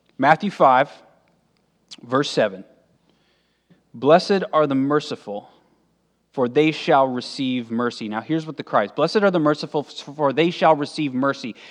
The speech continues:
Now, the cry here is this, "Mercy, mercy,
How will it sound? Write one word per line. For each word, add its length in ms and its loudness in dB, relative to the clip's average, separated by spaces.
Now, 160 4
the 120 -2
cry 320 6
here 260 2
is 160 -4
this, 320 -2
"Mercy, 600 0
mercy, 560 -2